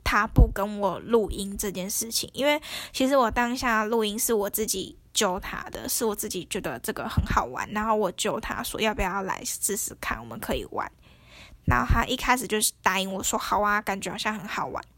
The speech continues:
呃，我就想说OK，那我就有一个伙伴，然后一起来录这个东西。结果没有想到，他其实，其实没有很想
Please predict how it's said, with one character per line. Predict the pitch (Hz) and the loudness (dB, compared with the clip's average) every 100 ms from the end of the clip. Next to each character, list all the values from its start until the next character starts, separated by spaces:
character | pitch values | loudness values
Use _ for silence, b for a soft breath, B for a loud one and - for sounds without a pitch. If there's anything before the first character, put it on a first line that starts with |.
| - | 4
呃， | 240 233 | 4 6
我 | 233 | 2
就 | |
想 | 285 285 | 0 0
说 | - | 2
OK， | 311 285 277 | 2 2 0
那 | 285 269 | 2 0
我 | 214 | 2
就 | 262 | 2
有 | 214 | 2
一 | 190 | 0
个 | - 185 - - | -4 -4 -4 -4
伙 | - 196 | -2 -2
伴， | - 233 139 120 | 4 4 4 -6
然 | 214 | -6
后 | 226 | -4
一 | 240 | 0
起 | - 226 | 0 0
来 | - - | -4 -2
录 | 208 202 | -2 -2
这 | 208 | -4
个 | - | -6
东 | - - | -8 -4
西。 | - - - - B B | -2 -2 -6 -14 B B
结 | - 311 | 4 6
果 | 381 | 6
没 | 247 | 6
有 | 226 | 2
想 | 240 220 180 | 2 -2 0
到， | 208 202 185 B B B - - - - - _ _ _ _ | 2 4 2 B B B -20 -20 -20 -20 -20 _ _ _ _
他 | - 415 | 4 4
其 | 285 | 2
实， | 269 240 | 0 0
其 | 254 | 0
实 | 233 | 0
没 | 226 | 0
有 | 208 | 0
很 | 233 | 4
想 | - - | 4 4